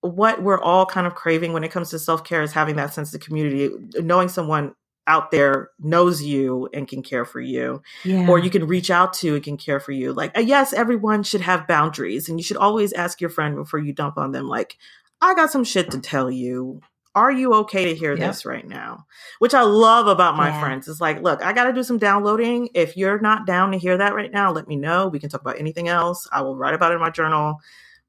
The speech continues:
Speaker 1: But just having someone
Speaker 2: Yeah.
Speaker 1: say to you before you start, that helps. And then just having people you can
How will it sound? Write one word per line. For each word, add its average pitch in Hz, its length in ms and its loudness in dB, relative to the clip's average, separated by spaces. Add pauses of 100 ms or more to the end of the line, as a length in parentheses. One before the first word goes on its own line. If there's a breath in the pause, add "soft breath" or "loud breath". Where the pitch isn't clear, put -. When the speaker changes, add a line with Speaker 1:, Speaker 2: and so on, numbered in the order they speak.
Speaker 1:
But 165 300 4
just 196 220 -2
having 208 360 2
someone 202 320 2
Speaker 2:
Yeah. 175 60 2
Speaker 1:
say 180 240 0
to 180 160 -10
you 151 500 -2 (240)
before 147 800 0 (280)
you 156 280 -10
start, 143 580 4
that 160 240 2
helps. - 460 0
And 196 120 0
then 240 280 2
just 269 160 -2
having 254 260 0
people 254 260 -2
you 226 140 0
can 202 220 -2